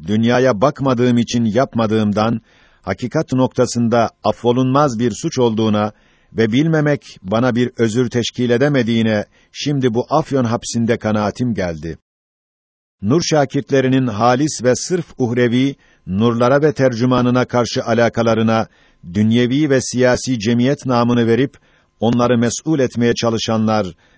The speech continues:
ne kadar hakikatten ve adaletten uzak düştüklerine karşı,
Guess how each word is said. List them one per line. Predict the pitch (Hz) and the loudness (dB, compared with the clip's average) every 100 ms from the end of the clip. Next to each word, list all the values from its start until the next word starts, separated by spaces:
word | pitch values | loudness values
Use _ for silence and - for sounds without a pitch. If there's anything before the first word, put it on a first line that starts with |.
| - | -8
ne | 107 160 | -2 -2
kadar | 156 139 135 | 0 0 0
hakikatten | 110 117 135 131 117 - 135 135 101 95 | -2 -4 -4 -2 -2 0 0 0 -2 -2
ve | |
adaletten | 117 113 123 120 113 123 120 110 | -2 0 2 0 0 -2 -4 -4
uzak | 101 143 143 | -4 -2 -2
düştüklerine | 123 - 117 110 113 110 113 | -6 -6 -6 -4 -2 -2 -2
karşı, | - 110 98 123 143 | 0 -2 -2 -2 -2